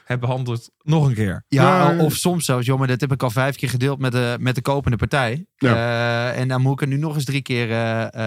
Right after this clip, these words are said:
Speaker 2: ehm, uitleggen,
Speaker 1: En, en,
Speaker 2: toelichten."
Speaker 1: en, en die
Speaker 2: En ik
Speaker 1: ruis
Speaker 2: snap
Speaker 1: haal
Speaker 2: het,
Speaker 1: je
Speaker 2: hè?
Speaker 1: er nooit
Speaker 2: Ja.
Speaker 1: honderd procent uit. Dat kan, denk
Speaker 3: Nee,
Speaker 1: ik,
Speaker 3: nee,
Speaker 1: niet.
Speaker 3: nee, nee, nee, dat hou je. En, maar als je werkt met een goede dataroom, dan,
Speaker 2: Hmm.
Speaker 3: dan,
Speaker 1: Ja.
Speaker 3: eh, weet je welke data
Speaker 1: Ja.
Speaker 3: geüpload is en
Speaker 2: Ja.
Speaker 3: welke vragen
Speaker 2: Ja,
Speaker 3: er gesteld
Speaker 2: precies.
Speaker 3: zijn. En
Speaker 2: Ja.
Speaker 3: dan zeg je, "Oké, niet opnieuw stellen."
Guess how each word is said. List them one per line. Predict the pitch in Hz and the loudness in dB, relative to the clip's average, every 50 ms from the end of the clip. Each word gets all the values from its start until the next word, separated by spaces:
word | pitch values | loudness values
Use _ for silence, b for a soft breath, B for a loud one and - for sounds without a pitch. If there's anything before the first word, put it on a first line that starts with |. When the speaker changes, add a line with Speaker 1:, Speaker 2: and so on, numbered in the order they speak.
| 107 107 104 104 | -4 -4 -4 -4
Speaker 2:
ehm, | 104 104 104 98 B B B B B B B | -4 -6 -6 -8 B B B B B B B
uitleggen, | - 151 151 135 127 135 127 123 - 135 123 | -2 0 0 0 0 0 -2 -2 -2 -4 -4
Speaker 1:
En, | 117 | -4
en, | - - 160 | -2 -2 0
Speaker 2:
toelichten." | 147 143 135 139 180 - 185 175 170 | 0 0 0 0 0 0 0 0 0
Speaker 1:
en, | 160 165 - | 0 -2 -2
en | - 151 147 139 | 0 0 0 2
die | 135 135 | 2 2
Speaker 2:
En | - | 2
ik | - | 4
Speaker 1:
ruis | 151 160 | 2 2
Speaker 2:
snap | 165 226 - | 2 2 2
Speaker 1:
haal | 135 135 | 2 4
Speaker 2:
het, | 139 135 | 4 2
Speaker 1:
je | 135 127 | 2 2
Speaker 2:
hè? | |
Speaker 1:
er | 127 123 | 2 0
nooit | 127 127 123 113 | 0 -2 0 0
Speaker 2:
Ja. | 139 120 | 0 0
Speaker 1:
honderd | 117 107 - | 0 -2 -6
procent | - - 107 90 82 | -8 -8 -6 -4 -4
uit. | 85 - | -6 -6
Dat | - 101 95 | -6 -4 -2
kan, | 117 113 107 | 0 0 0
denk | 104 107 98 | -2 -6 -2
Speaker 3:
Nee, | 107 131 165 151 139 | 2 2 4 4 4
Speaker 1:
ik, | 120 113 | 4 4
Speaker 3:
nee, | 113 | 4
Speaker 1:
niet. | 104 90 92 90 - - - | 4 2 2 0 -4 -6 -4
Speaker 3:
nee, | - 101 87 | -2 0 0
nee, | 80 - - 104 | 0 -2 -4 -4
nee, | 92 92 76 67 - - | -4 -4 -4 -4 -6 -6
dat | - 92 | -2 0
hou | 101 107 101 90 | 2 2 2 2
je. | 87 | 2
En, | 92 98 101 101 95 | 0 0 0 0 2
maar | 95 98 | 0 0
als | 101 - | 0 0
je | - | 0
werkt | 107 107 101 98 | 0 0 0 0
met | 101 90 | -2 -4
een | - | -2
goede | - 104 101 | 0 0 0
dataroom, | 90 101 98 98 - - 101 101 101 101 | 2 0 0 0 -2 -2 -2 -2 0 2
dan, | 101 98 | 2 0
Speaker 2:
Hmm. | 95 - - 131 | 0 0 0 0
Speaker 3:
dan, | 127 101 104 104 | 0 2 2 2
Speaker 1:
Ja. | 107 | 2
Speaker 3:
eh, | 98 | 2
weet | 101 104 | 2 2
je | - - | 2 2
welke | 101 95 - 87 | 0 0 0 0
data | 101 95 98 92 - 87 | 2 2 2 2 0 -2
Speaker 1:
Ja. | 101 107 | 0 0
Speaker 3:
geüpload | 107 90 107 104 87 101 | 0 2 2 2 2 2
is | |
en | 95 90 107 | 2 2 2
Speaker 2:
Ja. | |
Speaker 3:
welke | 95 87 - | 0 0 0
vragen | - 113 110 107 90 | 0 0 0 2 0
Speaker 2:
Ja, | 82 | 0
Speaker 3:
er | 92 - | -2 -2
gesteld | 120 107 92 90 87 | 0 2 2 2 2
Speaker 2:
precies. | - - 95 | 2 0 0
Speaker 3:
zijn. | 107 113 | 0 2
En | 113 107 | 0 0
Speaker 2:
Ja. | 117 | 0
Speaker 3:
dan | 98 95 90 | 0 -2 -2
zeg | - 98 | -2 -4
je, | 92 107 | -4 -2
"Oké, | - - 85 | -2 -2 -2
niet | 87 98 98 - | -2 -2 -2 -2
opnieuw | 95 82 104 101 98 90 | -2 -2 -2 -2 -2 -4
stellen." | - - 78 80 107 127 | -6 -8 -10 -10 -10 -12